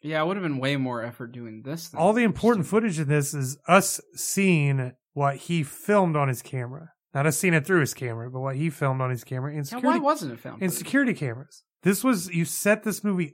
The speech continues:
Speaker 2: up for found footage.
Speaker 1: I don't know. I, I think this is still kind of supporting the maybe this wasn't supposed to originally be a Blair Witch movie.
Speaker 2: There's, I mean, there's a lot of Blair Witch in it.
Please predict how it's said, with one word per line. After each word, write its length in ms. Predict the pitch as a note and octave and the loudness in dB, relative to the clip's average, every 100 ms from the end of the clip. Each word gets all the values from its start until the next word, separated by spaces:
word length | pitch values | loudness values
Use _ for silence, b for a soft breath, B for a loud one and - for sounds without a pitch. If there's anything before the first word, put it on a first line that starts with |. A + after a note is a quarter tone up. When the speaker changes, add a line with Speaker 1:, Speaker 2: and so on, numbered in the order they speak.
| - | 0
Speaker 2:
up 320 | D#3+ C#3+ - - | 2 0 -6 -10
for 180 | C#3+ | -8
found 300 | B2+ C#3+ C#3 | -2 0 2
footage. 100 | D3+ C#3+ | 2 4
Speaker 1:
I 20 | |
don't 100 | G3+ | 6
know. 280 | C4+ D#4 - | 6 4 2
I, 260 | D3 D#3 C#3 C#3 _ C3+ | -2 -2 -8 -16 _ -8
I 280 | C#3+ C#3+ | -4 -4
think 200 | C#3+ F#3+ | -2 -2
this 200 | G#3+ G3+ | -2 -4
is 120 | F3+ E3+ | -4 -4
still 760 | - - D3+ D3 E3+ G#3 - _ - | -6 -2 0 2 2 0 -4 _ -20
kind 380 | - D3 C#3+ C#3 | -8 -4 -2 -2
of 180 | E3 E3 | -4 -6
supporting 760 | G#3+ G#3 D3 C3+ B2+ C3 D#3+ | -10 -10 -8 -6 -6 -6 -8
the 100 | D#3+ | -6
maybe 380 | C3 A#2+ B2+ C#3+ | -8 -6 -4 -4
this 220 | D3 C3+ | -4 -6
wasn't 440 | B2 A#2 A#2+ C#3+ C#3+ | -8 -8 -8 -8 -10
supposed 400 | D3 C3 A#2+ - | -10 -10 -12 -10
to 60 | |
originally 460 | D3 A#2+ A#2 C3+ D3+ | -8 -8 -10 -8 -8
be 200 | C#3+ A3+ | -8 -10
a 60 | G#3 | -10
Blair 240 | A#2 G#2 | -12 -14
Witch 200 | A#2+ - | -18 -20
movie. 300 | - - _ _ - | -20 -20 _ _ -8
Speaker 2:
There's, 200 | C#3 F#3 | -6 -4
I 100 | E3 | -2
mean, 140 | F3 F#3 | 0 0
there's 140 | E3+ | 0
a 40 | E3+ | 0
lot 280 | F3+ F#3+ F#3 | 4 6 4
of 80 | |
Blair 200 | E3 E3+ D#3 | 2 2 4
Witch 200 | C#3+ C3+ | 0 -4
in 140 | G#2+ | -8
it. 140 | G#2+ | -10